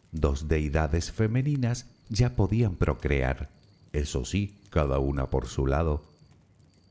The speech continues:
Caos dio a luz a Erebus, oscuridad, y a Nix, noche. Oscuridad y noche a su vez se unieron,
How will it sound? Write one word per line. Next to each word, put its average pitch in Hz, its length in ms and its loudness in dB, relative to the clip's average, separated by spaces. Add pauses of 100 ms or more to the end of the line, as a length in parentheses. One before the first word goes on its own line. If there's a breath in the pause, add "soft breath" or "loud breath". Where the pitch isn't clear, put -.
(600)
Caos 151 580 -2
dio 95 300 2
a 92 40 2
luz 82 440 0
a 67 180 -2
Erebus, 95 640 0 (280)
oscuridad, 64 840 -2 (420)
y 82 160 0
a 65 160 0
Nix, 107 480 -2 (340)
noche. 69 680 -2 (1400)
Oscuridad 120 680 0
y 147 80 2
noche 156 480 0
a 120 80 2
su 101 220 2
vez 85 180 2
se 113 160 2
unieron, 69 580 0